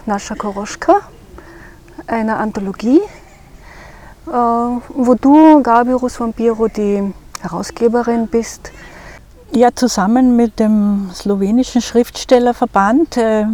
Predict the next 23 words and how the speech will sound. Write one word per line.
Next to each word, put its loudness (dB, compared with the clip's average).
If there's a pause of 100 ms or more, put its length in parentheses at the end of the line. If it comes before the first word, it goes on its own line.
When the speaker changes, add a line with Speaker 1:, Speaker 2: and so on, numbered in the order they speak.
Speaker 2:
wo -2
der 0
Präsident, -2
äh, -2
Nico -4
Kupa 2
ist, -4 (560)
ähm, 2 (120)
haben -2
wir 0
uns -2
schon -2
vor -4
einigen 0
Jahren -2 (460)
zusammen, -2
ähm, -2 (260)
einen -4
Plan -2 (460)
gemacht, 0
dass -6
wir 0
einmal -2